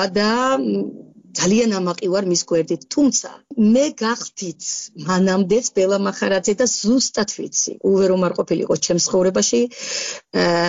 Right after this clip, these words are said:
არანაკლებ ვიბრჭყვიალებდი, როგორც ახლა ვაკეთებ ამას და შესაძლოა უფრო მეტათაც კი, იმიტომ რომ რაღაც მომენტში პირიქით, მ, ე,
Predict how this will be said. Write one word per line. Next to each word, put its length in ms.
არანაკლებ 800
ვიბრჭყვიალებდი, 920
როგორც 300
ახლა 240
ვაკეთებ 460
ამას 400
და 120
შესაძლოა 760
უფრო 260
მეტათაც 600
კი, 180
იმიტომ 320
რომ 100
რაღაც 320
მომენტში 520
პირიქით, 520
მ, 120
ე, 160